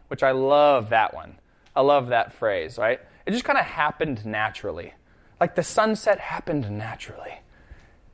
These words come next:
Nature does not have a personality and is not an actual thing, you know, right? That is a pagan viewpoint. There is no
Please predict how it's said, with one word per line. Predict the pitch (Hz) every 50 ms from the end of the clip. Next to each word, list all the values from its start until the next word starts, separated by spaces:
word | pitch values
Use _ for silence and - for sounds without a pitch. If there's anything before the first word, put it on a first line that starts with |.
| - _ _ _ _ _ - 392 359 339 262
Nature | 190 196 208 214 240 294 359 339 - - 233 214 208 208 202 202 202 - _ _ _ _ _ - _ - _ - _ _ _ - _ _ _ _ _ - - -
does | 240 247 208 190
not | 208 220 240 277 302 247
have | - 269 262 247
a | -
personality | - - - 240 226 - - 214 208 208 202 208 202 190 180 165 160 160 156 -
and | 180 185 190
is | 185 175
not | 165 180 180 190 214 214 -
an | 214 190
actual | - 180 180 180 175 - - - 180 170 165 143
thing, | - - - 220 220 202 151 131
you | 123 123 120
know, | 120 117 101 90 95 98
right? | 113 131 156 196 220 - _ _ _ _ _ _ _ _ _ _ _
That | - 175 220 311 311 -
is | 190 185 175 170 165 160 156 156 147 - - - _ -
a | - 147 135 123
pagan | - - - - 320 381 359 233 175 143 123 113 101
viewpoint. | 113 113 113 104 90 - 110 113 156 - _ _ _ _ _ _ _ _ _ _ _ -
There | 185 202
is | 208 226 254 262 226
no | 240 269 269 240 220 170 -